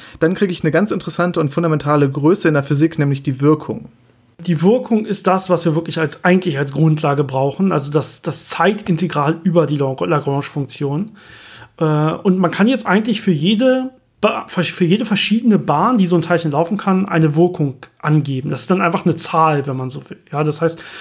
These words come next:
Speaker 2: ich weiß, okay, äh, ich kenne die Energien, ich kenne die Potenziale, das heißt, ich kenne mein System genau. Und dann sage ich, okay, wenn jetzt das Teilchen von dem einen Ort zum anderen Ort diese Bahn laufen würde,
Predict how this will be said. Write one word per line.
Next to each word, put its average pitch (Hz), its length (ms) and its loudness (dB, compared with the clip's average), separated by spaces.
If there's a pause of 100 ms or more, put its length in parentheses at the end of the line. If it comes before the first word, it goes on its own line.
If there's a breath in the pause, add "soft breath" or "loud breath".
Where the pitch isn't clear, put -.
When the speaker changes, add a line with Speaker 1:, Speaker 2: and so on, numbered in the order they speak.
(160 loud breath)
Speaker 2:
ich - 180 -6
weiß, 208 260 2
okay, 220 320 0 (160)
äh, 156 160 2
ich 151 160 -4
kenne 180 260 2
die 156 160 -2
Energien, 196 500 2
ich - 140 -4
kenne 151 200 0
die 143 100 -8
Potenziale, 160 640 0
das - 140 0
heißt, 165 140 -4
ich - 100 -18
kenne 185 240 4
mein 165 200 2
System 151 440 -2
genau. 151 460 -2 (480 loud breath)
Und 165 60 0
dann 165 120 4
sage 180 180 4
ich, 190 80 0
okay, 220 360 0
wenn 180 120 4
jetzt 214 220 0
das 185 100 -6
Teilchen 220 400 0
von 180 320 0 (240 loud breath)
dem 180 160 0
einen 214 240 2
Ort 214 200 0
zum 196 160 -4
anderen 196 260 2
Ort 156 280 -2
diese 226 280 2
Bahn 147 340 -2
laufen 139 400 -2
würde, 160 360 -2